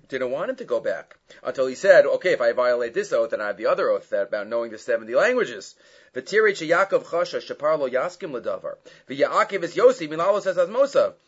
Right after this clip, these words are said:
He knew that Paro might not let him, and therefore he wanted to put him in a situation of hischayvus so that he would give it his all. Lamanu midivrei Ramban, ki af al bish lo haya safik bertzono ha'az shel Yosef. Lamali achar tzavas aviv. He knew Yosef had tremendous ratzon.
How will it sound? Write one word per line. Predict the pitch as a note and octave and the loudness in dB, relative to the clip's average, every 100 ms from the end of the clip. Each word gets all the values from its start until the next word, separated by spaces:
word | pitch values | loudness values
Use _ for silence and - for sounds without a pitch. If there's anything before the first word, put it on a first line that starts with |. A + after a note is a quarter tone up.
| _ _ | _ _
He | F#3+ | -12
knew | G3+ | -4
that | B3 - | 2 2
Paro | - E3 F#3 | 2 2 2
might | F3+ F3 | 0 -2
not | G3 F#3 | -4 -2
let | A#3+ C4+ | 0 4
him, | A#3+ A2 - _ _ | 2 0 -16 _ _
and | C#3 | -6
therefore | D3+ F3 F3 | 0 -2 0
he | D3 | -6
wanted | C#3 E3 D#3+ | -4 -6 -8
to | C3+ | -12
put | E3+ | -10
him | E3+ | -10
in | D3 | -10
a | |
situation | C3+ B2+ C#3 D3+ D#3 D3+ | -14 -14 -12 -10 -10 -12
of | A#2+ | -14
hischayvus | A#2 - F#3+ C4+ A#3 D3+ - - - _ _ - | -14 -8 2 4 4 0 -2 -16 -18 _ _ -12
so | - D3 | -6 -2
that | D#3+ D#3 D3+ - _ | 0 0 -2 -4 _
he | - | -12
would | C3 B2+ | -12 -10
give | D3+ C#3 | -10 -10
it | B2 | -12
his | G#2+ | -14
all. | - F2 - _ _ _ _ - - | -14 -14 -16 _ _ _ _ -20 -4
Lamanu | A#2 A#2+ D#3+ F#3+ E3+ | -4 0 -2 0 -4
midivrei | D#3+ D#3+ D#3 | -4 -4 2
Ramban, | C#3+ C#3 C3 B2 A2 | 2 2 -2 -4 -6
ki | A#2 | -8
af | - F3+ F#3+ | -4 -2 0
al | F3 | 0
bish | F3 D#3+ | -2 -4
lo | E3 | 0
haya | E3+ E3+ | 2 2
safik | E3 A3 C#4 D#4 | 2 2 2 2
bertzono | F#3+ F#3 - A3 B3+ | -4 -4 -2 -4 0
ha'az | F#3+ D3+ G#3 A3+ | 0 0 -2 -6
shel | G#3 F3 | -4 -6
Yosef. | G3 A#3+ F#3 F2 - _ _ _ | -4 -6 -4 -4 -6 _ _ _
Lamali | C#3 D#3+ F#3+ G3 | -6 -2 4 4
achar | F#3+ F3 | 4 0
tzavas | F3+ F3 F#3 F3+ | 0 6 6 6
aviv. | A3 A#3+ C3 - _ _ | 2 4 -2 -6 _ _
He | G3+ | -6
knew | C4 | -2
Yosef | A3 G3 F#3 | 0 -2 -2
had | D#3+ D#3 | -4 -4
tremendous | - D3 E3+ F3 D#3 C3 | -8 -4 -2 -2 -6 -6
ratzon. | C#3 C#4+ - C3+ G#2 E2 | 2 4 2 -6 -8 -10